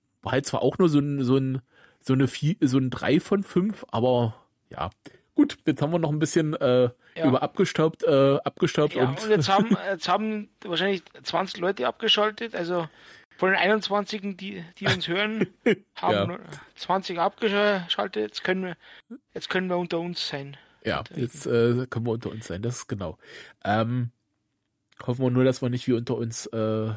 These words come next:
Speaker 2: Falls,
Speaker 1: irgendwann
Speaker 2: falls,
Speaker 1: abgeschafft
Speaker 2: falls
Speaker 1: werden.
Speaker 2: noch, falls noch wer nach der kurzen Abschweifung, ähm, noch, noch zuhört, einfach dann in, was weiß ich, bei YouTube-Video oder so,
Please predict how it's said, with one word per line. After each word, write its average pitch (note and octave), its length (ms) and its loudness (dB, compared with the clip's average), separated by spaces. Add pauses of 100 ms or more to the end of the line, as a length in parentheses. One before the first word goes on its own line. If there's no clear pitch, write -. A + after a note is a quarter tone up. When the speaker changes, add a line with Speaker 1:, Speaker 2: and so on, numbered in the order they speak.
(160)
Speaker 2:
Falls, F#3 380 0 (220)
Speaker 1:
irgendwann A#2 360 0
Speaker 2:
falls, G3+ 160 4
Speaker 1:
abgeschafft A#2 440 -2
Speaker 2:
falls G#3+ 320 2
Speaker 1:
werden. G#3 120 4 (260)
Speaker 2:
noch, F3+ 80 -4
falls A3+ 300 2
noch G#3 160 0
wer G#3+ 240 0
nach A3 200 -2
der G#3+ 140 -4
kurzen A#3+ 400 -2
Abschweifung, A3 920 -4 (1200)
ähm, A3+ 1000 4 (460)
noch, G#3 240 -6
noch G#3+ 220 -2
zuhört, A#3 520 0
einfach A#3+ 420 0
dann A3 360 -2 (400)
in, G#3 680 -6 (100)
was F#3+ 180 -6
weiß B3+ 80 0
ich, - 60 -14
bei A3+ 120 -6
YouTube-Video A#3+ 640 -2
oder A3+ 140 6
so, A3+ 400 0